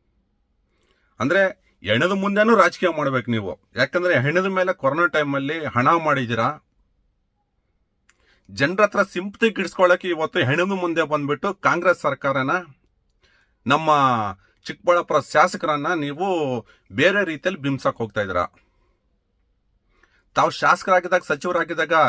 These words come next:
ಇಡೀ ರಾಜ್ಯಕ್ಕೆ ನೀವು ಸಚಿವರಾಗಿದ್ರಲ್ಲ, ಆ ಟೈಮಲ್ಲಿ ಏನೂ ಆಗೇ ಇಲ್ವಾ? ಆಗಿದೆ ಅವ್ರ ವೈಯಕ್ತಿಕ ವಿಚಾರಗಳಿಗೆ. ಆರು ತಿಂಗಳಿಂದ ಬಾರ್ ಹತ್ರ ಗಲಾಟೆ ಆಗಿತ್ತಂತೆ.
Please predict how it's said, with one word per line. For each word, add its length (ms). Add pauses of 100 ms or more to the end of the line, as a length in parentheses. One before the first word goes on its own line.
(300)
ಇಡೀ 200
ರಾಜ್ಯಕ್ಕೆ 400
ನೀವು 100
ಸಚಿವರಾಗಿದ್ರಲ್ಲ, 920 (360)
ಆ 100
ಟೈಮಲ್ಲಿ 400
ಏನೂ 140
ಆಗೇ 260
ಇಲ್ವಾ? 260 (3000)
ಆಗಿದೆ 420
ಅವ್ರ 160
ವೈಯಕ್ತಿಕ 380
ವಿಚಾರಗಳಿಗೆ. 460
ಆರು 200
ತಿಂಗಳಿಂದ 420
ಬಾರ್ 360
ಹತ್ರ 160
ಗಲಾಟೆ 360
ಆಗಿತ್ತಂತೆ. 500